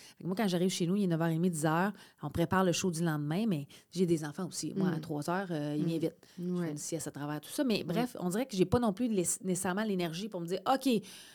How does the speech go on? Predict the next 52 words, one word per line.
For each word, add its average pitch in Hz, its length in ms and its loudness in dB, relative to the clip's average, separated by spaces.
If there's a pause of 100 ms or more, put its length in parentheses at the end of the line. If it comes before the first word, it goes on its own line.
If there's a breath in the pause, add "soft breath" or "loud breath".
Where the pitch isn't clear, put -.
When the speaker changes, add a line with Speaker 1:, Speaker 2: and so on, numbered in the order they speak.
(520 loud breath)
Speaker 1:
là, 262 160 6
je 240 80 4
m'embarque 214 360 6
dans 214 120 2
tel 202 220 4
projet, 190 540 4
mais 190 280 2
me 185 160 4
concentrer 185 600 2
Speaker 2:
Ouais. 202 80 6
Speaker 1:
là-dessus. » 170 320 0
Non. 175 200 -2
Fait 190 120 -6
que, 226 120 -2 (380)
euh, 220 120 -2 (440 soft breath)
dans 226 240 4
le 302 60 2
futur, 359 520 2
euh, 226 440 2
j'ai 196 200 -2
bifurqué. 185 480 -8
Moi, 214 120 -2
je 202 60 -6
bifurque 185 340 -4
souvent 180 280 -6
sur 190 140 -8
les 156 100 -6
questions, - 320 -10
je - 100 -16
te - 60 -10
le - 60 -12
dis - 100 -10
tout - 160 -12
de - 60 -12
suite. - 80 -20
Speaker 2:
<laughs> 151 100 2
Speaker 1:
T'as - 60 2 (100)
vu 254 60 10
Speaker 2:
Non, 311 100 10
Speaker 1:
comme - 0 -
Speaker 2:
non, 320 60 10
Speaker 1:
j'ai 302 80 8
Speaker 2:
mais, 185 380 8
Speaker 1:
bifurqué? 208 120 6
Speaker 2:
euh, 208 140 8
je, - 0 -
je, 175 260 4
je, 165 380 2
je - 0 -
suis - 160 -8
pareil, 196 400 4
là. 160 180 0